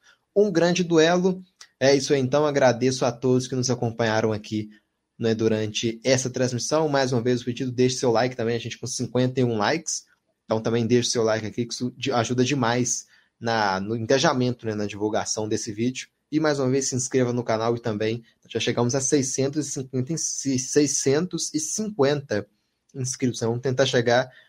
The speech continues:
nesses setecentos inscritos aqui nos próximos dias. Então, muito obrigado a todos. Então, vamos passar aqui pro seu comentário final também, João Gama.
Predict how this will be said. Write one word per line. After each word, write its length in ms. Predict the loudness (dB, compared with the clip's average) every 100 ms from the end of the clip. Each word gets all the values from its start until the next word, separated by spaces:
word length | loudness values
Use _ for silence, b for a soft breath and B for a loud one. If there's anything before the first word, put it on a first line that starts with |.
| b
nesses 340 | -2 -2 -2 2
setecentos 600 | 2 2 0 2 2 0
inscritos 460 | -6 0 -2 -2 -6
aqui 160 | -4
nos 180 | -4 -2
próximos 420 | 0 0 0 -4
dias. 600 | -2 -2 0 0 -2 -4 _ _ _
Então, 240 | 2 4
muito 260 | 6 4 4
obrigado 420 | -2 2 2 2
a 80 | -2
todos. 340 | 0 -4 -2
Então, 340 | -4 -4 -6 -4
vamos 220 | -6 0
passar 300 | 0 4 2
aqui 160 | 0
pro 120 | -8 -6
seu 440 | -2 0 0 -4 b b _
comentário 560 | 6 6 2 2 0
final 360 | 0 -2 0 0
também, 360 | 0 0 0
João 200 | 0 -2
Gama. 380 | -2 -4 -8 -14